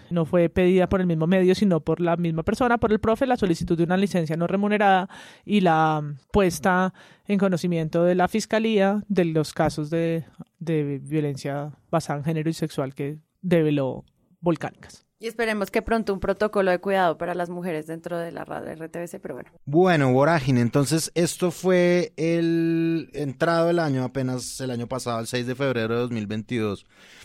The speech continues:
Speaker 3: Esto fue una investigación en la que Vorágine encuentra setenta y dos matrículas,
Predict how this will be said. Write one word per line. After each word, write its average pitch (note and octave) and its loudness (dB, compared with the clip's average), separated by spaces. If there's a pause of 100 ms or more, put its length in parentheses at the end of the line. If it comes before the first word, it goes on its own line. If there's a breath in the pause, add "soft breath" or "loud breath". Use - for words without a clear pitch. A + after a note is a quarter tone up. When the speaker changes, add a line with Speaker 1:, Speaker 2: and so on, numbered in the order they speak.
(140 loud breath)
Speaker 3:
Esto C3 -2
fue C3 0
una D3+ 4
investigación D3 2
en B2+ 2
la C3+ -2
que - -4
Vorágine A#2+ 0
encuentra B2+ -2 (100)
setenta C#3 2
y B2+ 4
dos B2+ 4
matrículas, C#3+ 0